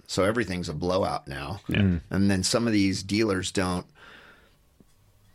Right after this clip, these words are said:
Speaker 1: th-, th-, they, they're just blowing out everything. I mean, I can see blowing out stuff that's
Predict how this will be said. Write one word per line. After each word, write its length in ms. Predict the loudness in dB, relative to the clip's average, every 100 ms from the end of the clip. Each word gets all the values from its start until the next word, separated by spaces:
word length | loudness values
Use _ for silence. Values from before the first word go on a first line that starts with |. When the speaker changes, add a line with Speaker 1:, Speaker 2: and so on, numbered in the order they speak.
| _ -16 -16 -14
Speaker 1:
th-, 200 | -10 -4
th-, 160 | -4 -2
they, 220 | 0 0
they're 280 | 0 0 0
just 180 | 0 0
blowing 320 | 2 4 2
out 140 | 2 2
everything. 560 | 0 -2 -4 -8 -10 -4
I 60 |
mean, 200 | -2 0
I 120 | 0 0
can 200 | 0 0
see 280 | 2 2
blowing 420 | 4 2 2 2 2
out 220 | -2 -4
stuff 320 | 0 0 0
that's 340 | -4 -2 -8